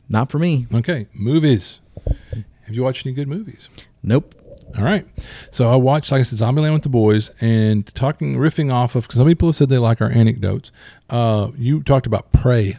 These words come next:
Speaker 2: last time. And Prey, just so you know, the guy Dakota Beavers, who was supposed to have been a real breakout guy in Prey or whatever, he was working
Speaker 1: Was that the brother?
Speaker 2: I think so, yeah. He was working at T J Maxx when he got the role.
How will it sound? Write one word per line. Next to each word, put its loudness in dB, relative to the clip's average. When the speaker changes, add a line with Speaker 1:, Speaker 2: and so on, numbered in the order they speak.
Speaker 2:
last -6
time. -8
And 0
Prey, -2
just 0
so 0
you 2
know, 2
the -2
guy 0
Dakota -2
Beavers, 0
who 0
was 2
supposed 0
to -14
have -8
been 0
a 0
real 2
breakout 0
guy 0
in -2
Prey 2
or 2
whatever, 4
he -4
was 0
working 0
Speaker 1:
Was -2
that 0
the -4
brother? 0
Speaker 2:
I -6
think -2
so, -4
yeah. -6
He -4
was -8
working -6
at -12
T -6
J -2
Maxx -4
when -6
he -4
got -8
the -10
role. -8